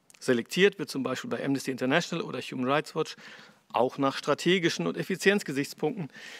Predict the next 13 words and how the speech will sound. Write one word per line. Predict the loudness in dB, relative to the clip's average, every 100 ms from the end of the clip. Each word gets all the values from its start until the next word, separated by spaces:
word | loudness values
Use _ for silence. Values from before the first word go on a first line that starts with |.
| -6
Es | -2 0
gibt | -2 -2
hier | 0 2
Gesetze | 2 2 2 0 -2
der | 0 -2
Kampagnenökonomie. | -2 -6 -6 -4 0 2 2 0 -2 0 -2 -2 -8 _ _ _ _ _ _ _ _ _ -4
Das | 4
heißt, | 4 4
das | 0
Streben, | 2 2 4
mit | 0
begrenzten | 0 2 4 4 2 -2 -2
Mitteln | -2 -2 -4